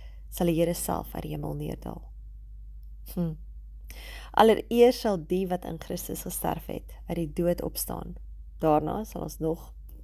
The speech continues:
wat, of wat ons nog lewe, saam met hom in die wolke weggevoer word, in die lig in die Here tegemoet kom. En so sal ons altyd by die Here wees."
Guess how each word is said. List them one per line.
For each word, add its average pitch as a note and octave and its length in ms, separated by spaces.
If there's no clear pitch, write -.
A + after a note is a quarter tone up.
wat, - 380
of D#3+ 180
wat D3+ 220
ons F#3 220
nog - 180
lewe, D#3 360
saam F3+ 260
met F3 120
hom F3+ 340
in F#3+ 80
die G3 100
wolke F3 300
weggevoer - 500
word, - 340
in G3+ 80
die G#3 160
lig G#3 380
in E3+ 80
die E3 120
Here E3 160
tegemoet - 380
kom. - 260
En E3 140
so G3 160
sal G3 160
ons F3+ 200
altyd F3+ 280
by F3 80
die E3 140
Here E3+ 100
wees." - 380